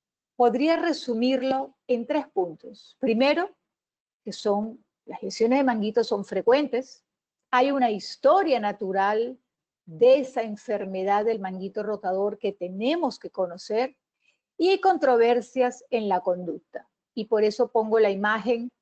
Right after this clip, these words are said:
de una idea. Cuando digo controversias en la conducta,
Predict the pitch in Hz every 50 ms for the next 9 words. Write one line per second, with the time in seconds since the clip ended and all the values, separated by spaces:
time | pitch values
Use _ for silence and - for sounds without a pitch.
0 | _ _ _ _ _ _ _ _ _ _ _ - 208 233 - 262 277 285 277 277
1 | 220 196 - - - - - _ _ _ _ _ _ _ _ _ _ _ _ _
2 | _ _ - - 214 190 202 196 247 240 302 330 330 370 359 349 - 311 302 294
3 | 302 311 294 302 311 311 294 302 302 294 294 320 311 294 285 311 320 320 320 -
4 | 359 349 403 -